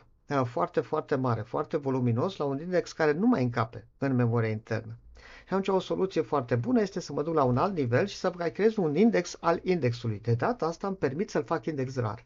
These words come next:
De ce? Pentru că intrările de aici sunt ordonate. Da? Sunt ordonate după valoarea cheii de căutare și atunci o să am un entry cu zece,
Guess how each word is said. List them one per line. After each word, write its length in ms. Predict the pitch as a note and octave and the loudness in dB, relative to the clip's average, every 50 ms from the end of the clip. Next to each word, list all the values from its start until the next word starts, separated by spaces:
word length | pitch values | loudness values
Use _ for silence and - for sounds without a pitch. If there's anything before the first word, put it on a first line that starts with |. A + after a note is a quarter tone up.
| _ _ - | _ _ -4
De 160 | A2+ C3 B2 | -2 -2 -2
ce? 340 | A#2 - - - E3+ A#3 - - - - - - - - - _ - | -2 -2 -4 -2 -2 -4 -6 -8 -20 -20 -20 -20 -20 -20 -20 _ 2
Pentru 240 | - D#3+ D3 C#3 C3+ | 2 2 2 2 2
că 100 | - C#3+ | 4 4
intrările 360 | C3 A#2+ A#2+ D#3 G3 A#3 A3+ | 4 4 4 4 4 4 4
de 120 | D3+ B2 | 4 4
aici 260 | - - - - - - | 0 0 -2 -8 -16 -14
sunt 260 | - - - F#3+ - | -8 -4 -4 -2 2
ordonate. 520 | - B2+ A#2+ A#2 A#2 G#2+ G#2+ G#2 - _ - _ _ _ | 2 2 2 2 0 0 -2 -4 -10 _ -20 _ _ _
Da? 200 | - C3 B2 B2+ - | -8 -4 -4 -4 -6
Sunt 240 | - - E3+ E3+ - | -6 -6 -6 -2 -2
ordonate 400 | D#3+ C3 C3 B2 A#2+ C3 B2 - | -2 0 0 0 0 0 -2 -4
după 140 | B2+ A#2+ C3 | -6 -4 -2
valoarea 320 | A#2 A2+ A#2 A#2+ B2+ B2 A#2+ | -2 0 0 0 0 -2 -2
cheii 180 | - B2+ B2+ | -2 -2 0
de 120 | A#2+ A#2 A#2 | 0 0 -2
căutare 520 | A#2+ - C3 A#2+ - F#3 G3 G#3 G#3 G3+ - - - - - - - | -2 -4 -6 -4 -2 -2 -2 -2 -4 -6 -10 -18 -20 -20 -20 -14 -8
și 100 | - D#3+ | -6 -4
atunci 240 | D#3 - G3+ F#3+ - | -2 -2 -2 2 2
o 120 | D#3+ D#3 | 2 2
să 140 | D3 - E3 | 2 2 4
am 260 | D#3+ D3+ C#3 A#2+ A#2+ - - _ - | 4 4 2 0 -4 -8 -14 _ -2
un 280 | D3 E3 E3+ E3 - - | 0 0 0 0 -2 -4
entry 500 | - D3 D3 D3+ D3+ - A#2+ A#2+ A#2 A#2+ | 0 4 4 4 4 2 -2 -2 -2 0
cu 120 | - C3+ | 0 0
zece, 580 | B2+ A2+ A2 B2 A#2 A#2 - - F3 G3 F#3+ | 2 4 4 4 2 2 2 0 0 0 -2